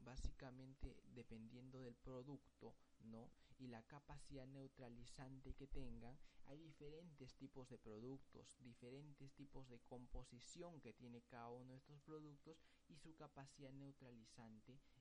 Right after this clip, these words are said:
es todas estas dependiendo del producto, ¿no? ya sea el hidróxido de aluminio, hidróxido de magnesio,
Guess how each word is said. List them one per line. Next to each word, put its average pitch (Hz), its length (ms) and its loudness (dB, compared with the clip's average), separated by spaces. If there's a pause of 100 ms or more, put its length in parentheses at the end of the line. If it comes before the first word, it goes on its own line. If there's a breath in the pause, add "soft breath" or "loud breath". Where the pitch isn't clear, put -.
es 113 200 -10 (120)
todas 123 400 2
estas 120 300 -2
dependiendo 113 680 -2
del 104 160 0
producto, 101 640 -4
¿no? 101 100 -6
ya 95 160 -6
sea 98 220 -6
el 90 160 -4
hidróxido 95 480 -4
de 123 60 0
aluminio, 139 540 0
hidróxido 120 480 -6
de 135 60 -4
magnesio, 135 800 -4